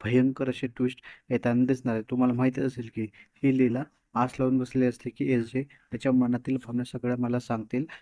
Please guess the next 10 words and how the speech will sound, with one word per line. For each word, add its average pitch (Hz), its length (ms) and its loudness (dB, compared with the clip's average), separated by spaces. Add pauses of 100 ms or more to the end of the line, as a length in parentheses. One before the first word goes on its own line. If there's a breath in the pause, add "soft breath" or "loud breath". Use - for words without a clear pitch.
(180)
प्रेम 135 240 6
व्यक्त 131 220 0 (100)
करतील 127 380 -2
आणि 123 260 0 (300 soft breath)
तशा 131 200 0
गोष्टी 131 300 -2
सुरुवातीला 131 560 -2
होतात 127 320 -2
सुद्धा 120 300 -4
की 151 240 -2